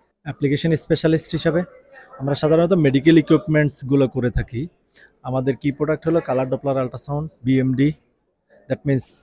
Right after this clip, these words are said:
বোন মিনারেল ডেনসিটি, এমআরআই আছে, ওপিজি আছে। তো আমাদের এখানে আমরা কিছু মেশিন প্রেজেন্টেশন করার জন্য নিয়ে আসছি মেলা উপলক্ষে। এর মধ্যে কালার ডপলার,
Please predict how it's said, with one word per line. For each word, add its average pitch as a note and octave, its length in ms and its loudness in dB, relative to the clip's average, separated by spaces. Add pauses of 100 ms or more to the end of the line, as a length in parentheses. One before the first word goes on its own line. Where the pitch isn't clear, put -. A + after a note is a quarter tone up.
(220)
বোন B2+ 160 -2
মিনারেল C#3+ 380 0
ডেনসিটি, D3 360 -4
এমআরআই B2+ 360 -6
আছে, C3+ 320 -10 (460)
ওপিজি C3+ 420 2
আছে। B2+ 320 -2 (800)
তো B2+ 240 6
আমাদের C3+ 340 0
এখানে D#3+ 260 0
আমরা D3+ 200 0
কিছু D3+ 240 -2
মেশিন D3 340 2
প্রেজেন্টেশন C#3+ 540 2
করার C3+ 260 0
জন্য C3+ 200 -2
নিয়ে C3+ 200 -2
আসছি C3+ 380 -4 (240)
মেলা C3+ 200 4
উপলক্ষে। D3 460 4
এর E3+ 400 -4
মধ্যে C#3 640 2
কালার C#3 240 0
ডপলার, D3+ 300 -2